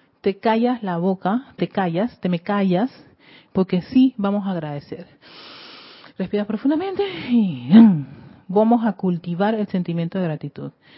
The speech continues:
La mente, eh, muchos de los neurocientíficos y muchas de las personas que están haciendo estos estudios dicen que la mente sencillamente hay que decirle las cosas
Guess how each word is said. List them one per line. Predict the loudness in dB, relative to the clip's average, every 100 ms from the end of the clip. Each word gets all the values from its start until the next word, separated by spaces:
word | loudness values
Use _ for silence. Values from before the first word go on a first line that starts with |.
| -20 -20 -8
La | -2 2
mente, | 4 6 6 6 4 2 2 2
eh, | 2
muchos | 4 2 4 4
de |
los | 4 2 2
neurocientíficos | 2 0 -2 -6 -4 -4 -2 -2
y |
muchas | -2 -2
de | -2
las | -4
personas | -6 -6 -6 -6
que |
están | -6 -4
haciendo | -4 -2 -2
estos | 0 0
estudios | 0 -4 0 2 2 0 -6 -20 -20 _
dicen | -6 -4 -4 -6 -6
que | -6 -4
la | -2
mente | -2 -2 -2 -4
sencillamente | -6 -6 -4 -4 -4 -2 -4
hay |
que | -4
decirle | -6 -6 -4
las | -6
cosas | -6 -8 -8 -14 _